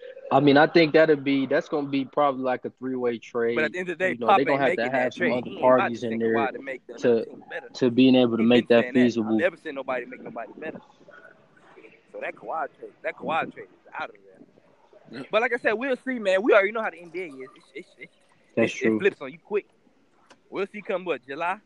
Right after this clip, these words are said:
Speaker 1: That's true.
Speaker 3: Yeah. Uh,
Speaker 2: Fourth of July, I think Fourth of July, we'll, we'll run that time. We'll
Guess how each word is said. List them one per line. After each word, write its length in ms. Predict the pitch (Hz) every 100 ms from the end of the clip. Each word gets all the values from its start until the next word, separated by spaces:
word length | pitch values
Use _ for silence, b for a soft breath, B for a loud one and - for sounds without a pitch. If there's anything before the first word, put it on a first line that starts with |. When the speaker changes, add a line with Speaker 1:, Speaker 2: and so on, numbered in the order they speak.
| _ _ _
Speaker 1:
That's 180 | - 120
true. 280 | - 113 107
Speaker 3:
Yeah. 180 | 90 87 - _ _ _ _ _ _ _ _
Uh, 520 | 98 101 104 101 98 - _
Speaker 2:
Fourth 200 | - 190
of 100 | 185
July, 280 | 185 190 190
I 20 |
think 260 | 180 202 170
Fourth 160 | 214 185
of 60 |
July, 340 | 175 190 185 180
we'll, 160 | 185 - _
we'll 160 | 170 208
run 180 | 175 180
that 160 | 170
time. 160 | 202 175
We'll 200 | 170 202